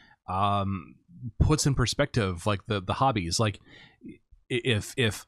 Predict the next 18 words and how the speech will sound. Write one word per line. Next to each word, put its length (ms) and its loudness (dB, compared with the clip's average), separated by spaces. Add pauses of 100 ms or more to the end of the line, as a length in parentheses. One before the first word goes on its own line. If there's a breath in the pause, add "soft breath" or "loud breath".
I 200 2
am 480 4
my 240 2
grandfather, 840 2 (1300)
like, 220 2
I'm, 320 4 (520 soft breath)
I'm 200 2
building 400 6
the 80 4
terrain 640 2 (400)
and 500 2
I'm 520 4
working 460 2
on, 280 2
like, 220 0
this 420 0
small 560 0
section 640 2